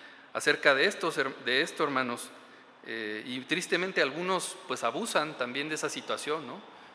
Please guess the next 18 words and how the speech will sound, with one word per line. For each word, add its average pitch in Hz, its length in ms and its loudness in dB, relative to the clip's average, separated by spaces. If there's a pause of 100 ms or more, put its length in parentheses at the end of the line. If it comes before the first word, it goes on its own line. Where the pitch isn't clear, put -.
(160)
Ven 127 200 -2
que 147 260 0
hay 143 160 2
hermanos 147 420 2
dispuestos - 800 -2 (480)
y 113 220 -10
tristemente 151 640 -2
abusan 131 420 0
de 131 100 -2
esa 127 120 -8
situación, 131 640 -2
¿no? 185 100 -10 (720)
Es 135 140 0
triste, 196 360 0
pero 131 220 2
sucede 170 500 -2
con 123 220 -4
los, 120 400 -4